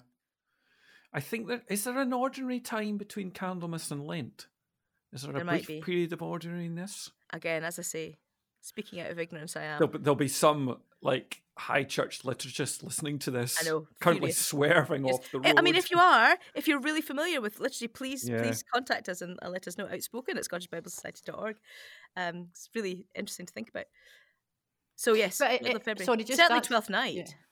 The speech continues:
Speaker 3: yeah.
Speaker 2: Sorry,
Speaker 3: That,
Speaker 2: Jen.
Speaker 3: the thing about Christmas starting on the twenty-fifth, that's when I get most upset when you go to Tesco after, after Christmas Day and, like, there's nothing that resembles
Speaker 1: Oh,
Speaker 3: Christmas
Speaker 1: really?
Speaker 3: whatsoever, and you're like, "But Christmas just began."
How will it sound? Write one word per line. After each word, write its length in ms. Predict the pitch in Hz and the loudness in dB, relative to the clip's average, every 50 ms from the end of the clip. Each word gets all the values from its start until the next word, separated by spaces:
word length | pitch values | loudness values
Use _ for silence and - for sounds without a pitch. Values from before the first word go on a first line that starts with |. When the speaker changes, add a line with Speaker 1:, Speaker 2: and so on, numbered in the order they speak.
| _ - | _ -10
Speaker 3:
yeah. 100 | - 175 | -8 -4
Speaker 2:
Sorry, 160 | 170 202 170 160 | 0 0 0 2
Speaker 3:
That, 240 | 180 214 220 - - | 2 2 2 0 -6
Speaker 2:
Jen. 80 | 226 | -8
Speaker 3:
the 60 | 226 | -4
thing 200 | - 269 262 285 | -2 -2 -2 -2
about 180 | 294 214 170 - | -2 -4 -6 -6
Christmas 340 | - - 196 - - 180 - | -4 -6 -6 -6 -6 -10 -8
starting 360 | - - 170 170 - - 170 | -8 -8 -8 -8 -8 -8 -10
on 60 | 156 160 | -10 -10
the 40 | |
twenty-fifth, 500 | 160 - - 165 - 156 - 180 180 180 - | -12 -12 -12 -12 -12 -10 -8 -8 -8 -6 -6
that's 220 | 196 196 - - - | -8 -8 -8 -8 -8
when 100 | 196 185 | -6 -6
I 80 | 165 | -6
get 180 | 165 - 175 - | -6 -8 -10 -8
most 320 | 175 170 170 170 - - | -6 -6 -6 -6 -8 -10
upset 500 | 175 147 - - - - 175 180 180 175 - | -10 -10 -8 -10 -10 -8 -8 -8 -8 -10 -10
when 220 | _ 185 175 165 160 - _ _ _ _ _ _ _ _ _ _ _ | _ -8 -8 -8 -10 -14 _ _ _ _ _ _ _ _ _ _ _
you 80 | - 170 | -16 -8
go 180 | 156 180 175 | -2 0 0
to 160 | 170 - - 180 | 0 -2 -10 -12
Tesco 560 | - - 180 185 180 - - - 175 156 156 | -8 -6 -6 -6 -8 -10 -10 -8 -6 -4 -4
after, 380 | 156 - - - 160 147 160 - _ _ _ _ _ _ _ | -4 -6 -6 -6 -6 -6 -6 -10 _ _ _ _ _ _ _
after 360 | 175 170 196 - - - 190 175 | 0 0 0 0 -6 -8 -8 -8
Christmas 460 | 180 - - 175 - - 160 151 - | -8 -10 -14 -14 -12 -12 -14 -14 -10
Day 300 | _ 185 196 247 269 226 | _ -8 -6 -6 -6 -6
and, 160 | 170 160 151 | -8 -8 -6
like, 340 | 147 143 143 - _ - _ _ _ _ _ _ _ _ _ | -8 -8 -8 -12 _ -20 _ _ _ _ _ _ _ _ _
there's 160 | - 190 190 | -10 -8 -4
nothing 340 | - 190 196 196 - 202 180 | -4 -4 -4 -4 -6 -6 -4
that 100 | 151 135 143 | -4 -6 -6
resembles 480 | 170 160 - 175 - 139 139 139 139 | -6 -4 0 2 4 6 8 8 8
Speaker 1:
Oh, 60 | 139 | 8
Speaker 3:
Christmas 260 | 139 135 131 131 131 139 | 8 8 6 4 2 2
Speaker 1:
really? 100 | 139 135 | 2 2
Speaker 3:
whatsoever, 560 | 185 170 - - 202 190 220 294 403 392 226 | 0 0 0 0 2 2 2 2 2 0 0
and 100 | 196 202 | 0 0
you're 100 | 202 190 | -2 -2
like, 180 | 202 208 208 - | -2 -4 -4 -6
"But 120 | 233 269 247 | -10 -10 -4
Christmas 280 | - 349 339 - 359 349 | -4 -4 -2 -2 -4 -4
just 220 | - 294 262 - | -2 -8 -8 -6
began." 560 | - 220 220 170 202 277 330 403 415 381 254 | -8 -2 2 4 4 4 4 0 -4 -6 -6